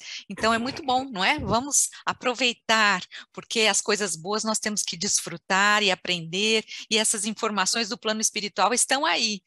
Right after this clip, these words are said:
do plano espiritual superior para nós, é o nosso consolador prometido que vem através do Livro dos Espíritos. E nós já podemos iniciar, então, com o slide número um,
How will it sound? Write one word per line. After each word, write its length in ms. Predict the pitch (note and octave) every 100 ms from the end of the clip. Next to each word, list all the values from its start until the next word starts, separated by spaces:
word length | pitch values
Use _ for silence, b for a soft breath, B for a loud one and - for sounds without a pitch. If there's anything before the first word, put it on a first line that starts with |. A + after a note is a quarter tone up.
| B C4 - -
do 160 | G3 -
plano 260 | G3 A#3+
espiritual 480 | C4+ - B3+ - A3+
superior 720 | B3 D#4+ - D4 A#3+ A#3 B3+
para 260 | - C4+ E4
nós, 400 | B3 G#3 G3+ F#3+
é 60 |
o 60 | F#3
nosso 260 | G#3 A3
consolador 720 | - C4+ C#4 C4 B3 G3+ A#3+ C4 B B -
prometido 920 | C#4 D4 C4+ - - D4 D#4+ E4 E4+ - B
que 160 | - D4
vem 300 | A3 C4 C#4+
através 560 | C#4 A3 G#3+ A#3+ B3
do 240 | G3 A#3+ A3
Livro 400 | G3 A#3+ B3+ B3+
dos 220 | A3 A3+
Espíritos. 880 | C4+ - - G#3+ G#3 F#3 - - - - B B B
E 80 | F#4+
nós 180 | F4+ F4+
já 100 | F#4+
podemos 380 | C#4+ D#4+ F4+
iniciar, 460 | F4 F4+ F4+ F4+ E4+
então, 380 | F4+ - A#3+ A#3+
com 200 | A3+ G#3+
o 60 | G#3+
slide 720 | F#3+ F#3+ G3 A#3+ C4+ A3 G#3
número 340 | G3+ G#3+ G3+
um, 540 | F3+ G#3+ C#4+ C#4+ A3+